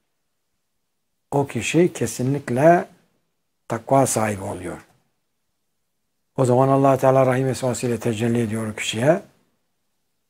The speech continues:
ve hoşlanmak, sevmek, aşık olmak, hayran olmak. İşte insan olmak istiyorsanız muhterem Efendimiz buyuruyor, tasavvuf. Mutlu olmak mı istiyorsunuz?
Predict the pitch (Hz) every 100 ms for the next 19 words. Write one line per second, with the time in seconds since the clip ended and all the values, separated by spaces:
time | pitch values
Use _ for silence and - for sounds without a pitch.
0 | _ _ _ 131 139 143 - - 117 -
1 | 120 117 123 156 170 - - 117 110 123
2 | 135 - 117 - 120 127 - 117 113 104
3 | 98 90 - - 131 135 131 110 139 147
4 | 127 123 123 - - 139 117 123 117 110
5 | 104 117 107 101 110 110 101 107 101 151
6 | 185 - _ _ _ _ _ 127 117 127
7 | 135 113 - _ _ _ _ _ _ _
8 | _ _ _ _ 120 - 165 175 147 147
9 | 160 156 139 - 131 113 120 127 180 -